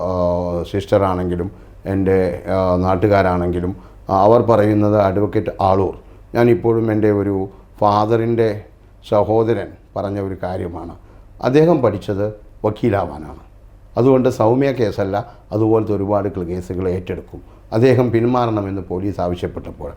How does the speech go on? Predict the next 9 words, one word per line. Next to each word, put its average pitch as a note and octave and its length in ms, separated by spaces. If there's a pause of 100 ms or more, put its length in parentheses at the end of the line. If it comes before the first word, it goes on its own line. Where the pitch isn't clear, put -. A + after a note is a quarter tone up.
(260)
അപ്പോൾ C3+ 200
എന്നേക്കാളും E3+ 680
ആർജവം A2+ 440 (400)
ഒരു A2+ 120
പക്ഷേ G2+ 460 (320)
എൻ്റെ, G2 220
ഏ, G#2 160 (420)
പിതാവിൻ്റെ F#2+ 500
സഹോദരനായിരുന്നു. F2 880